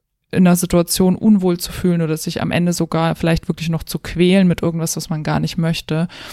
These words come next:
Und da wirklich den Schritt zu gehen. Und ich glaub, wirklich der erste Schritt ist wirklich, ist ja wirklich so einfach. Man kann sich bei einem Webinar mal anmelden, man kann, ja, sich ein Coaching zu buchen, <laughs> wie ich es auch gemacht habe. Also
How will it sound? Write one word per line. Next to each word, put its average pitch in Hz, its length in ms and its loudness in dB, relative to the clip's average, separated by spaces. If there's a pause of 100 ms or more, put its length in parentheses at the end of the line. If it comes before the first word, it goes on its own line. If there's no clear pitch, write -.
(240)
Und 175 120 0
da 165 120 2
wirklich 165 320 -4
den 160 140 -4
Schritt - 320 -4
zu 165 120 -6
gehen. 156 320 -4
Und 151 140 -2
ich - 140 -8
glaub, 156 340 -4
wirklich 160 320 -4
der - 160 -2
erste 170 320 -2
Schritt - 480 -4 (600)
ist - 180 0
wirklich, 160 560 -2 (480)
ist - 200 -2
ja 175 120 4
wirklich 165 260 -2
so - 140 -4
einfach. 156 420 -6
Man 160 140 -4
kann 170 200 -4
sich 170 200 -4
bei 160 80 0
einem 156 240 0
Webinar 156 480 0
mal 160 180 0
anmelden, 156 460 -2
man 160 140 -4
kann, 160 400 -4 (680)
ja, 160 260 2
sich - 240 0
ein 185 80 2
Coaching 226 460 2
zu 180 140 0
buchen, 185 440 0
<laughs> - 340 4
wie 285 80 -2
ich - 100 0
es - 260 -2
auch 190 280 0
gemacht 165 360 -8
habe. 160 120 -4
Also 170 280 0